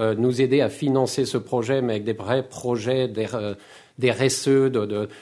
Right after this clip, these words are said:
de développement durable dans l'entreprise, euh, et bien sûr des partenaires pour, euh, tout ce qui est formation et développement de, de, de, de ces jeunes talents.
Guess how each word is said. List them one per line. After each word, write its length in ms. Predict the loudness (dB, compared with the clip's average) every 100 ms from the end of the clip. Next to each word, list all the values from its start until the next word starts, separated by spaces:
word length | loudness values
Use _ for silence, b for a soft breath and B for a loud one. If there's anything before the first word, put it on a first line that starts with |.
| B B -6
de 100 | 0
développement 640 | 4 6 8 8 6 4
durable 460 | 6 4 4 2 2
dans 80 |
l'entreprise, 840 | 0 0 -2 -6 -4 -4 -4 -4 -4 -6 B B -8
euh, 160 | -4 -2
et 240 | -2 -4 -6
bien 300 | -8 0 2
sûr 320 | 2 0 0 0
des 120 | 0
partenaires 640 | -2 -4 -4 -2 0 0
pour, 500 | -2 -2 2 2 2
euh, 160 | 0 -2
tout 160 | -4 -8
ce 100 | -4
qui 120 | -4
est 80 | -2
formation 800 | -2 -4 -4 -6 -8 -8 -6 -6
et 240 | -6 -8
développement 600 | -10 -8 -6 -6 -4 -4
de, 220 | -4 -6 -8
de, 180 | -10
de, 360 | -10 -12 -10 -12
de 140 | -12
ces 160 | -10 -8
jeunes 180 | -8 -6
talents. 260 | -8 -12